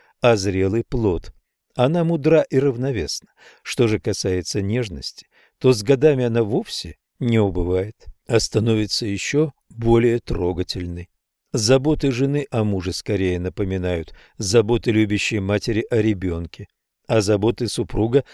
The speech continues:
заботы отца о любимой дочери. Такая любовь не стареет и не умирает со смертью тела. Она обязательно продолжится и в следующем воплощении,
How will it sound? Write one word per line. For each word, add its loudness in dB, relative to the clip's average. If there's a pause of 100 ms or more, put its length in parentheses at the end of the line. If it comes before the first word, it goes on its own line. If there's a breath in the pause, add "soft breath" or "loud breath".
(140 soft breath)
заботы 0
отца 0
о 2
любимой -2
дочери. -4 (460 soft breath)
Такая 4
любовь 0
не -6
стареет -6 (280)
и 2
не 4
умирает 2
со -6
смертью -6
тела. -6 (260 loud breath)
Она 2
обязательно 0
продолжится -6 (120)
и 0
в -4
следующем -2
воплощении, -2